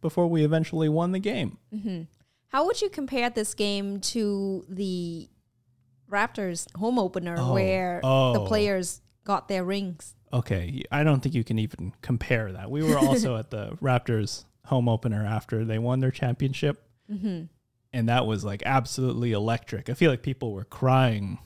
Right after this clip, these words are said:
Speaker 2: Mm-hmm.
Speaker 1: when, when the Raptors came out and they did the whole speech and, you know, the rings were given out to people.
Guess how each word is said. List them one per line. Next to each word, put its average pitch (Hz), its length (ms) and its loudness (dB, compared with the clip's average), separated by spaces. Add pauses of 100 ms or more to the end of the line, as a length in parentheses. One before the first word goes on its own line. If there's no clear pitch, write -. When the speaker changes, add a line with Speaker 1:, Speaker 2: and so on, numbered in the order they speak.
(540)
Speaker 2:
Mm-hmm. 196 380 -4
Speaker 1:
when, 107 400 -4 (140)
when 123 220 0
the 113 60 2
Raptors 117 460 0
came 117 220 -2
out 107 200 0
and 95 240 -8
they 120 140 -4
did 113 160 -2
the 107 100 -2
whole - 160 -6
speech - 580 -2
and, 113 160 -2
you 107 80 -4
know, 95 120 -6
the 120 100 -4
rings 156 380 2
were 156 140 -4
given 151 320 -2
out 143 180 0
to 143 60 -8
people. 135 680 2